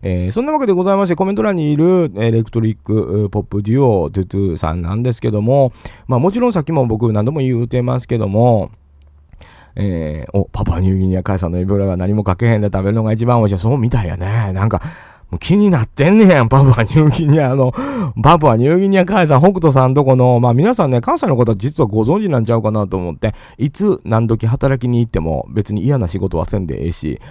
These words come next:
自分でシフトを考えて働きましょうを提唱している北斗さんところのパパニューギニア、カエさんなんですけども、まあ、その方と、あの、トゥトゥのお二人が、ニンラチという、だって人間なものって言ってね、ニンラチという、あの、ラジオ番組やってるんですけど、これがなかなか、なかなかやね、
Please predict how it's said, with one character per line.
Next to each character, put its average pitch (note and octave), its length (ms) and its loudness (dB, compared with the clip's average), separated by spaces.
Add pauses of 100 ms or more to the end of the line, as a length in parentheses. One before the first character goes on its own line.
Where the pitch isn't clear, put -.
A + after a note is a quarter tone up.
(120)
自 F#2 140 -4
分 G2+ 120 -4
で G#2+ 180 0
シ F2 120 -6
フ D#2 80 -6
ト D#2+ 180 -4
を E2 60 -4
考 F2 260 -6
え C#2 100 -6
て C#2 140 -8
働 F2 320 -6
き F#2+ 60 -8
ま F2+ 140 -4
し - 80 -6
ょ D#2+ 80 -2
う D#2+ 160 0
を G#2+ 140 0 (260)
提 F2+ 160 0
唱 F2 200 -4
し - 60 -8
て F2 160 -4
い D#2+ 60 -4
る D#2+ 80 -2
北 F#2+ 140 -4
斗 - 160 -8
さ B1+ 340 -8
ん A#1+ 100 -12
と D#2 140 -4
こ C2+ 80 -6
ろ B1+ 60 -6
の - 60 -8
パ D#2 120 -4
パ B1 180 -6
ニ C#2+ 120 -6
ュ - 20 -4
ー - 20 -4
ギ F2 100 -4
ニ F2+ 120 -4
ア、 D2 60 -6
カ G2+ 160 -4
エ - 20 -4
さ C2 160 -8
ん A#1 60 -10
な B1 100 -8
ん B1+ 60 -10
で A#1+ 60 -8
す - 80 -14
け B1+ 100 -8
ど B1 100 -8
も、 F2+ 200 -2 (220)
ま A#2+ 60 -2
あ、 A#2 40 4
そ G3+ 120 -2
の A#3 80 -2
方 A3+ 200 -4
と、 A#2 280 4
あ F2 40 0
の、 F#2 140 -2
ト D3 80 -2
ゥ C#3+ 60 -2
ト D3 100 -2
ゥ - 20 -2
の E2 120 -4
お F2+ 60 -6
二 F#3+ 200 -4
人 E3+ 80 -2
が、 G#2+ 240 0
ニ F2+ 120 -2
ン F#2+ 80 0
ラ F#2 100 0
チ - 120 -14
と F#2 120 0
い D#2 100 -4
う、 B1+ 220 -6 (260)
だ E2 120 -4
っ - 60 -10
て - 320 -8
人 F2+ 220 -2
間 E3+ 180 -4
な D#3+ 100 -2
も B2 100 0
の E2+ 140 -2
っ - 100 -4
て D#2+ 80 0
言 D#2 60 -2
っ - 20 -6
て B1+ 100 -6
ね、 C3 200 0 (240)
ニ E2+ 120 0
ン E2 60 0
ラ D2+ 100 -2
チ - 80 -10
と F2 100 -4
い D#2 120 -2
う、 C#2+ 320 -4
あ C#2 60 -6
の、 C#2 120 -6
ラ D2 140 -4
ジ D#2 80 -4
オ E2 40 -2
番 F#2 120 -2
組 D#2 120 -4
や D#2 60 -4
っ F2+ 40 -6
て F#2 60 -6
る F2 60 -4
ん D#2+ 60 -6
で - 20 -8
す C#2+ 40 -12
け D#2 60 -6
ど、 D2 60 -4
こ G#2 120 -6
れ F#2 40 -2
が E2 140 -4
な D#2+ 120 -2
か D#2 100 -2
な D2+ 120 -4
か、 D#2 180 -6
な D2+ 220 -4
か - 160 -6
な F#2+ 160 0
か - 160 -4
や D#2 160 -6
ね、 C2 200 -12